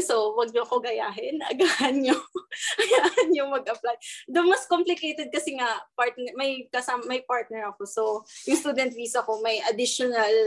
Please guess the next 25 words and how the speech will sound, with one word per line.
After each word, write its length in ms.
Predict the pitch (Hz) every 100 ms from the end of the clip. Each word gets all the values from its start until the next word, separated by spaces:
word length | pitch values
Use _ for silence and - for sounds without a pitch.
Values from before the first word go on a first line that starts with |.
| 214
requirements 680 | 233 233 202 202 202 -
for 160 | - 214
my, 240 | 196 190 190 _ _
para 280 | - 220 208
masama 400 | 214 220 226 214
yung 160 | 208 202
partner 400 | 180 175 175 165
ko. 200 | - 175
So, 320 | 185 196 196 - _ _ _ _ -
mas 240 | 262 277
makomplikado 1400 | 285 254 240 240 233 226 220 214 240 233 233 - 202 190 196
nga 160 | 190
lang 160 | 180 175
siya. 220 | 185 190
Pero 240 | 190 262 269
I 160 | 262
guess 240 | 247 269 -
pag 160 | 285 _ _
student 460 | - - 226 233 226
ka 80 |
lang 320 | 220 214 208 214
na 240 | 208 202
mag-isa 340 | 208 - 214
muna 320 | 208 214 196 196
mag-a-apply, 840 | 202 - - 190 185 185 185 185